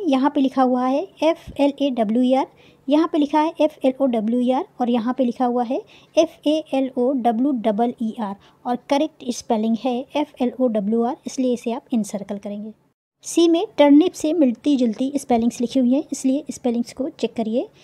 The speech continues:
यहाँ पर टी डबल यू आर एन आई पी लिखा हुआ है जो गलत है, इसमें टी यू आर आई एम पी लिखा हुआ है जो ये भी गलत है, और last में लिखा है टी यू आर एन आई पी,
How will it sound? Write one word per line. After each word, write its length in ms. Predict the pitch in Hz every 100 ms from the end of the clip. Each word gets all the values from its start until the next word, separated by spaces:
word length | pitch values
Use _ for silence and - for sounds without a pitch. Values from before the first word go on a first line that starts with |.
| - -
यहाँ 220 | 285 320 320
पर 80 |
टी 400 | 302 - 302 320
डबल 420 | 311 247 226 277 254 254
यू 300 | 285 262 349 _
आर 260 | 262 254 285 -
एन 140 | 285 277
आई 140 | 247
पी 160 | 247 269
लिखा 200 | 254 269
हुआ 200 | 269 285
है 160 | 320 381
जो 100 | 254
गलत 260 | 240 233 233
है, 120 | 262 - _ _ -
इसमें 300 | 285 - 302 392 -
टी 300 | 311 339 349 285
यू 280 | 269 311 320
आर 200 | 247 247
आई 320 | 240 247 285 - -
एम 160 | 294 311
पी 180 | 269
लिखा 220 | 226 220 233
हुआ 200 | 226 233
है 200 | 226 403 -
जो 160 | 233 226
ये 60 |
भी 160 | 233 247
गलत 280 | 233 240 -
है, 120 | 320 _ _ _
और 80 | 247
last 300 | 240 240 -
में 80 | 262
लिखा 180 | 247 247
है 140 | 285 330 -
टी 120 | 302 320
यू 280 | 269 254 -
आर 240 | 233 233 - 262
एन 180 | 247 254
आई 220 | 233 226 381 _ -
पी, 200 | 226